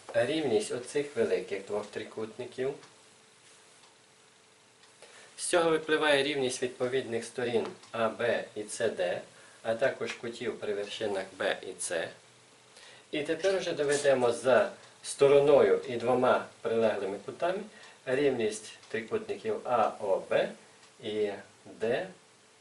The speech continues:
О Ц. Отже, доведення. Кут Б А Д дорівнює куту С Д А. І кут С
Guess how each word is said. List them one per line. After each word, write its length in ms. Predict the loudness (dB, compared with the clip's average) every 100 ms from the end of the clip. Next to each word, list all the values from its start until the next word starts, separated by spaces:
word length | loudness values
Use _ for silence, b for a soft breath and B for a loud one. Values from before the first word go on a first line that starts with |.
| _ _ -20 _ _ _ _ _ -8 -6 -6 -4
О 120 | -4 -4
Ц. 200 | -6 -6 -8 -20 -20 -20 -20 -20 -20 -20 _ B B B B B 0
Отже, 380 | 0 2 -2 -4 -10 -20 -20 -6
доведення. 500 | -2 -2 -4 -10 -14 -16 -20 -20 -20 -20 -20 -20 -20 -20 -20 -20 -20 -20 -20 -20 _ _ _ -20 _ -20 -20 B B B B B B -20 -20 -20 -20 -20 -20 -20 -20 -16
Кут 340 | 4 6 6 2 -12
Б 320 | -6 0 0 2
А 140 | 0 0
Д 340 | -2 -2 -2 -6 -18 -20 -20 -20 -20 -8
дорівнює 460 | -2 0 0 0 -4
куту 500 | -6 -10 -4 -4 -4 -8
С 220 | 0 0
Д 300 | 2 -2 -2 -4
А. 220 | -6 -6 -8 -14 -20 -20 B B B -8
І 380 | -2 0 0 -4 -10 -8
кут 300 | -2 0 -2 -8
С 280 | 4 6 6